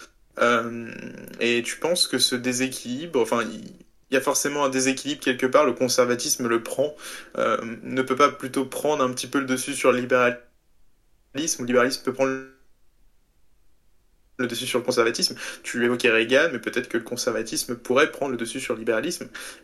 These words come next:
et, euh, ça donnerait pas forcément un ultralibéralisme, comme tu disais. D'ailleurs, ça, je pense qu'il faudrait le définir.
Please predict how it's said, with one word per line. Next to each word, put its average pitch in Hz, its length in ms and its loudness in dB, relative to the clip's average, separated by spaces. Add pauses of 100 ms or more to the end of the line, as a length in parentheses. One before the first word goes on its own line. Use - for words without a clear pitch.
et, 143 200 6
euh, 117 100 8
ça 120 160 2
donnerait 120 300 4
pas 127 80 10
forcément 127 340 4
un 113 60 2
ultralibéralisme, 131 760 4
comme 113 140 -6
tu 117 120 -8
disais. 151 120 -2
D'ailleurs, 170 180 4
ça, - 340 -2
je 113 80 -2
pense 123 160 -2
qu'il - 60 -10
faudrait 123 160 0
le 117 60 -2
définir. 151 360 -2